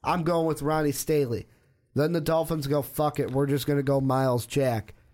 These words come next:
And whatever, or whatever defensive player at eight, and whatever defensive player they take becomes a Pro Bowler.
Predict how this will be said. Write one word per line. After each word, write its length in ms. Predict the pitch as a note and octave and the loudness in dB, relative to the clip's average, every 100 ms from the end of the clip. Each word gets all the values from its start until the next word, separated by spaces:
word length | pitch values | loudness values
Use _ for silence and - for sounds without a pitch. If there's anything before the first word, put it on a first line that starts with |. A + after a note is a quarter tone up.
| _ | _
And 140 | C3+ C3+ | -2 2
whatever, 460 | C3+ C#3 E3+ F#3+ F3 | 4 2 2 0 0
or 280 | D#3 D3 B2+ | 2 2 0
whatever 420 | C#3+ D3+ E3 D#3+ | 0 2 2 0
defensive 640 | D3+ D3+ D#3+ D3+ D#3 B2+ - | -2 -2 -2 -2 -2 -4 -2
player 500 | D#3 D3+ B2 A2+ A#2 - _ _ - | 0 2 2 0 -2 -12 _ _ -2
at 220 | C#3+ - | -2 0
eight, 360 | E3+ D#3 B2+ - - _ _ - | 0 2 0 -4 -16 _ _ -2
and 220 | D#3 B2+ | 0 2
whatever 400 | C3 C#3 D#3 F3+ | 2 0 0 0
defensive 640 | E3 D#3 D3+ D3+ D#3+ C#3+ | -2 -2 -2 0 -2 -2
player 320 | - C#3+ D3 | 0 2 2
they 180 | C#3 C#3 | 2 0
take 480 | C3+ C3 B2+ D#3 - _ | 2 2 2 -2 -8 _
becomes 280 | C#3+ C3+ C3 | -2 0 0
a 60 | B2 | 0
Pro 200 | - A#2 | 2 0
Bowler. 360 | G#2+ G2 D#2+ | 0 -2 -4